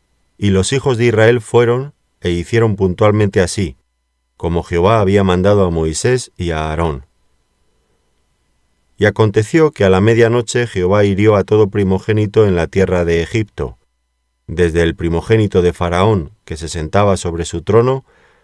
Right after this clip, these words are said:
hasta el primogénito del cautivo que estaba en la cárcel, y todo primogénito de los animales. Y se levantó aquella noche Faraón, él y todos sus siervos, y todos los egipcios,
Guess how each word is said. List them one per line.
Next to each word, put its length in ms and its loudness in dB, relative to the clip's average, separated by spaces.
hasta 300 -2
el 100 2
primogénito 640 0
del 160 0
cautivo 560 2
que 240 2
estaba 380 0
en 80 2
la 100 0
cárcel, 520 -6
y 140 -6
todo 280 2
primogénito 760 0
de 100 2
los 200 -4
animales. 640 -6
Y 120 -12
se 120 -4
levantó 400 0
aquella 320 0
noche 300 0
Faraón, 580 0
él 340 2
y 140 -4
todos 300 2
sus 200 -4
siervos, 540 -2
y 100 -6
todos 340 2
los 160 -2
egipcios, 680 -8